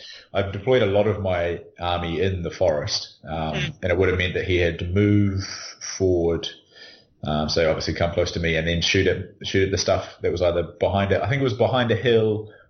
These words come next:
Speaker 1: or, um, in a forest. So, you know, it,
Speaker 2: Yeah.
Speaker 1: it would have essentially been a wasted turn of shooting. And I mean, he knew I was coming toward him. Like, it wasn't as though there was any risk of me staying back. So,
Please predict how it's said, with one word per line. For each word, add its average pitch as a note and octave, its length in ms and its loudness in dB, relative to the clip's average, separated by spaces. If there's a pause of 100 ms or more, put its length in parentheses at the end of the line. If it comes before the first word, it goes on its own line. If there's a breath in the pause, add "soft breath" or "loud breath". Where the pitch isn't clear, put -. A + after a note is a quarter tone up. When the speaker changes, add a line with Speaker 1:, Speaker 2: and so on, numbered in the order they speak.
(120)
Speaker 1:
or, F2+ 640 0 (460)
um, D2+ 720 -4
in F#2+ 100 0
a D#2+ 60 0
forest. D#2+ 500 0
So, D#2 240 0
you D#2 300 -2
know, D#2 200 -6 (920)
it, F#2 100 -4
Speaker 2:
Yeah. B2+ 160 -2
Speaker 1:
it - 120 -4
would G2+ 160 0
have F#2+ 100 4
essentially F2+ 560 0
been E2 160 -4
a D#2 80 0
wasted E2 400 -2
turn F2 160 -2
of E2+ 80 -2
shooting. G2+ 320 0
And F2 140 -4
I F2+ 40 -2
mean, F2+ 120 0
he G2 120 4
knew G2 260 4
I E2+ 100 4
was D#2+ 140 0
coming E2+ 260 -4
toward D#2+ 300 -2
him. C#2+ 140 -10
Like, D2 160 -10
it C#2 60 -2
wasn't D#2+ 360 -2
as D2+ 120 -8
though D2+ 260 -2
there D2+ 120 -4
was D2+ 120 -4
any D2 340 -4
risk - 280 -2
of D2+ 140 -4
me D2+ 240 -4
staying D#2 440 -4
back. D#2+ 340 -2
So, C#2 240 -4